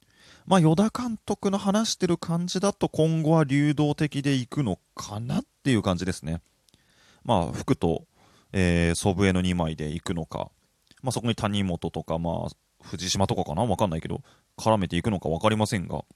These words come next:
まあ、あの、マルティネスのね、離脱がどれくらいかかるかわかりませんが、あの、今ね、セーブ王争いもしてるわけなので、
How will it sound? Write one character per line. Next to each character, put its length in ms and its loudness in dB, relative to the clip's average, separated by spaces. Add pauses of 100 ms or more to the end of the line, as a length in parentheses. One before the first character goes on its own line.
(680)
ま 120 -2
あ、 60 4
あ 20 4
の、 240 4
マ 140 4
ル 100 2
テ 80 -6
ィ 40 0
ネ 80 2
ス 100 -2
の 100 2
ね、 120 0
離 180 -2
脱 260 2
が 80 0
ど 140 0
れ 280 2
く 120 -6
ら 100 2
い 100 0
か 120 -8
か 100 0
る 80 2
か 100 0
わ 120 -2
か 120 -4
り 60 -4
ま 140 -2
せ 160 -4
ん 40 -6
が、 140 -4
あ 60 -2
の、 240 0
今 160 -2
ね、 160 2
セ 300 4
ー 20 4
ブ 100 4
王 240 4
争 240 4
い 60 0
も 80 -4
し 100 -6
て 80 0
る 80 2
わ 100 4
け 100 0
な 100 -2
の 100 -4
で、 240 -2